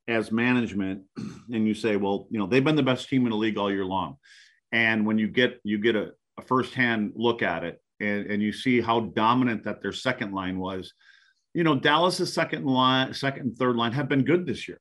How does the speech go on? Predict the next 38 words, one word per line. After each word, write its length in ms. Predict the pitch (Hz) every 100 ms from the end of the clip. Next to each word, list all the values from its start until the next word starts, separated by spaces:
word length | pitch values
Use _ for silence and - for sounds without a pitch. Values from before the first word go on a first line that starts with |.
| -
I 60 |
mean, 240 | 117 120 113
yes, 460 | 120 120 123 127
they 120 | - 107
have. 280 | 143 120 110
I 180 | 120
just 240 | 127 127 -
don't 220 | 127 123
know. 360 | 127 127 120 - - -
You 120 | 156 160
have 260 | 170 -
to, 180 | 131 107
that's 240 | 139 -
a 60 | 170
measuring 400 | 147 127 127 104
stick 280 | - 101 -
game. 240 | 85 135 - -
I 80 | 113
mean, 200 | 117 110
do 80 | 110
you 80 | 113
come 120 | 127
out 140 | 131 139
of 60 |
that 160 | 143 139
game 160 | 135 131
disappointed? 480 | 123 123 131 131
No. 340 | 117 104 82 -
You, 80 | 120
you 240 | 110 113 117
played 320 | 131 131 135
with 100 | 131
the 60 |
big 240 | 117 123 107
dog 300 | 117 110 107
in 80 | 101
the 80 |
league 380 | 101 120 117 110